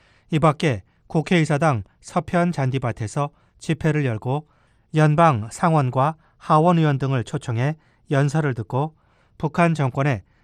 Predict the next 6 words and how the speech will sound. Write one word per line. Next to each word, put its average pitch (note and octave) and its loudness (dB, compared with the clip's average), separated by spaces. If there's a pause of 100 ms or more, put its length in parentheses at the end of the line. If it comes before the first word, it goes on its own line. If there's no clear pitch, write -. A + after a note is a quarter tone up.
주민들의 D3+ 0 (220)
인권 D#3+ 0
탄압을 C3 -4 (280)
중단하도록 C#3+ -2
촉구할 C#3+ -4
계획입니다. G#2+ -6